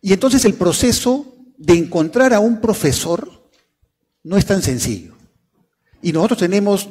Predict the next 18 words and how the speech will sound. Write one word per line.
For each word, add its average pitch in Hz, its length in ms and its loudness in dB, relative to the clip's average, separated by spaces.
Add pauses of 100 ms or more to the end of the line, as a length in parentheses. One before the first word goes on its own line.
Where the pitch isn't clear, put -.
dos 190 200 0
temas. 120 420 -2 (300)
No 165 120 -4
solamente 196 420 2
la 185 100 6
complejidad 156 560 4
de 208 100 6
buscar 185 800 0
a 131 140 -2
una 202 240 2
persona 196 400 0
que 147 120 -2
sea 190 180 4
capaz 185 340 0
de 208 80 4
formar 160 380 0
a 147 100 2
otra 214 680 -4